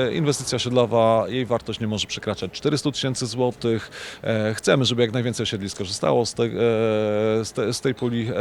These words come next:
e, środków. Trzecia kategoria, na którą mamy milion złotych, e, to będą inwestycje, e, społeczne, kulturalne, sportowe, e, i tym podobne, które,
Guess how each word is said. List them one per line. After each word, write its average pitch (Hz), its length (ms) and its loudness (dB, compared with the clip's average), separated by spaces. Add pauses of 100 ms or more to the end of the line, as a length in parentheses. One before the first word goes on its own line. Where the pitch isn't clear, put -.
e, 113 60 -2
środków. 131 140 -4 (640)
Trzecia 135 800 2
kategoria, 123 540 0
na 113 100 -2
którą 107 180 -6
mamy 101 240 -2
milion 143 260 0
złotych, 110 640 0
e, 101 400 0 (180)
to 135 200 6
będą 110 420 0
inwestycje, 98 840 -2 (380)
e, 101 880 0
społeczne, 123 640 0
kulturalne, 101 640 -2
sportowe, 107 1080 0 (600)
e, - 20 -10
i 131 100 -6
tym 117 160 -6
podobne, 107 640 -2
które, 95 460 -2